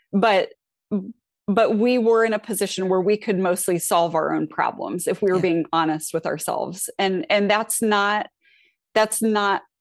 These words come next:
Speaker 1: um, that's another thing that, that we have to constantly resist,
Speaker 2: Yeah.
Speaker 1: honestly.
Speaker 2: Yeah. So in that transition, your ministry really changed. And I love the way you write about ministry, because you used to be positive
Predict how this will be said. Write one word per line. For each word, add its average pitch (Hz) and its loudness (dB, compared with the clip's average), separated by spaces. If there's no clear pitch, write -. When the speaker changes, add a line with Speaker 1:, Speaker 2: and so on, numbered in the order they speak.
Speaker 1:
um, 165 -2
that's 233 2
another 220 2
thing 196 0
that, 175 2
that 185 0
we 202 2
have 196 -2
to 190 -2
constantly 165 -2
resist, 165 -4
Speaker 2:
Yeah. 226 -16
Speaker 1:
honestly. 165 -4
Speaker 2:
Yeah. 139 -12
So 254 2
in 294 0
that 339 2
transition, 208 -2
your 214 -2
ministry 208 -2
really 180 -2
changed. 170 -2
And 208 -2
I 214 2
love 220 0
the 269 -4
way 214 -2
you 202 -4
write 196 -4
about 185 0
ministry, 196 -4
because 190 -6
you 214 -2
used 226 -2
to 240 -2
be 208 -6
positive 180 -4